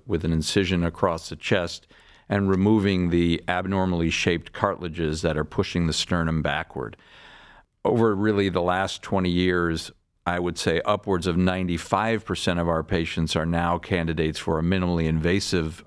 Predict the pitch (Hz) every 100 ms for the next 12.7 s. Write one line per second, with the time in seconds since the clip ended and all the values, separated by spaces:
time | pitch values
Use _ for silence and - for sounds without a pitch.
0 | - 82 - - 82 78 80 80 - 80
1 | - 80 - 73 - - - - - 98
2 | 104 - 95 92 85 85 80 78 85 90
3 | - - 85 - 87 78 80 78 80 82
4 | 80 - 78 80 80 - 87 82 78 85
5 | 80 82 90 87 71 73 73 71 78 76
6 | 76 - 76 76 78 85 85 85 - 76
7 | 71 - 90 85 - 80 73 - 85 78
8 | 73 80 80 82 71 - - - - -
9 | - - - - 104 92 101 113 135 113
10 | 104 90 95 92 92 92 - 92 101 -
11 | 98 - 98 92 104 95 87 85 - 90
12 | 82 92 90 90 82 80